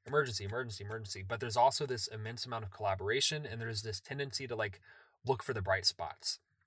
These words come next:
So, like, even though, like, this fungus is destroying things, you know, "Oh, but look at the other, like, bright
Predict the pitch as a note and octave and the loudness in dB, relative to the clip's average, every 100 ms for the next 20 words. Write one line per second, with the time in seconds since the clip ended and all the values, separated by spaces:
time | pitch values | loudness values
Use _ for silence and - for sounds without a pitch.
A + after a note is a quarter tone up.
0 | _ _ _ _ - - C3+ B2 E3 E3 | _ _ _ _ -4 4 4 6 4 4
1 | D3 C#3+ C#3 A#2+ C3+ - D#3 D3+ C#3+ B2+ | 6 6 6 2 0 4 4 6 4 2
2 | G#2+ A#2+ - D#3+ C#3+ C3 C3 A#2+ A#2 A2+ | 0 -2 2 2 2 0 -2 -2 -4 -2
3 | G2+ - - - _ _ - A#2+ A2 - | -2 -2 -10 -20 _ _ 0 4 4 0
4 | - F3+ C#3+ D3 D#3 F3 F#3 - C3+ B2 | 4 4 4 0 -8 -2 -2 2 4 4
5 | B2 D#3 D#3 C#3+ B2 A#2 - - _ G#2 | 2 2 6 6 6 4 0 -14 _ 0
6 | C#3 D3+ | 2 2